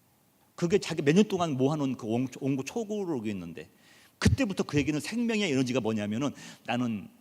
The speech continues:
의미 치료에 대한, 의미 로고테라피에 대한 이론을, 책을 써야만 해." 그 삶의 의미가 그를 살리고 살아가야 될 이유를 저-, 해-, 해주는 겁니다. 그러니까 오히려 뺏겼기 때문에 좌절하는데 그는 뺏겼기 때문에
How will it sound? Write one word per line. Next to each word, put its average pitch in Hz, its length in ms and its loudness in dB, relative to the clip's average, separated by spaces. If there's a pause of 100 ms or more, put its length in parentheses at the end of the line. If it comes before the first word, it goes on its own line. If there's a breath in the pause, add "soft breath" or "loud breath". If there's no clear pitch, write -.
(200)
의미 143 300 -2
치료에 139 380 -2
대한, 101 300 -6
의미 147 280 0 (580)
로고테라피에 147 720 0
대한 123 280 -2 (100)
이론을, 123 380 2
책을 220 260 0
써야만 208 400 2
해." 185 220 0 (340 loud breath)
그 - 140 4
삶의 226 380 2
의미가 151 540 4 (320 loud breath)
그를 120 260 -2
살리고 139 600 -2 (120)
살아가야 185 380 -4
될 123 140 -4
이유를 143 500 2 (140)
저-, - 120 -14 (280)
해-, - 60 -18 (100)
해주는 151 280 -4
겁니다. 85 320 -10 (100)
그러니까 170 220 0
오히려 180 240 4
뺏겼기 254 320 -2
때문에 214 260 0
좌절하는데 151 600 0
그는 143 200 0 (360 loud breath)
뺏겼기 226 340 0
때문에 175 500 -2